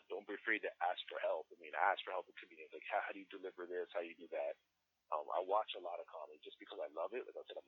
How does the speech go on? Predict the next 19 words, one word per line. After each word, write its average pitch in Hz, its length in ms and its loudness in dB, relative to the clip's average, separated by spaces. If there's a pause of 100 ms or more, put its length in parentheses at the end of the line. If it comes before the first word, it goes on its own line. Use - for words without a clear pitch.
always 85 320 -4
a 78 80 -12
fan 71 320 -8
first. 87 240 -6 (1040)
Um, 73 320 -2
but 95 160 4
I'm 90 80 0
not 95 160 4
afraid 87 560 0
to 87 160 -4
ask, 85 400 6
like, 90 160 -4
"Hey, 107 160 6
how 101 160 6
did 107 160 -4
you 101 160 -10
do 101 160 -10
this?" 113 320 -2
Or 80 240 -2